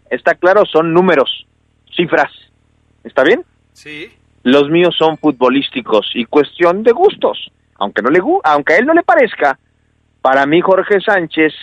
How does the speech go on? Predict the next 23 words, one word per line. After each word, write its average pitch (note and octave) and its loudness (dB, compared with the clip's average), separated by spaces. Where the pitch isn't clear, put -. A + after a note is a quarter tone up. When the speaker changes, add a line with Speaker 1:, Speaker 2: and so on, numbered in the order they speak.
Speaker 1:
es - -2
tibio E3+ 2
a G2+ -2
la A2 2
hora B2 2
de C3 0
marcar, F3 0
es C#3 0
un C#3+ 0
agrandado E3 0
a A2+ 0
la A2+ 2
hora B2+ 4
de A#2+ 0
atacar, E3 -2
poco E3+ 0
preciso E3 0
en A#2+ -4
la A#2+ 2
última C3+ 0
zona C3 -2
del C#3 0
campo, F3+ 0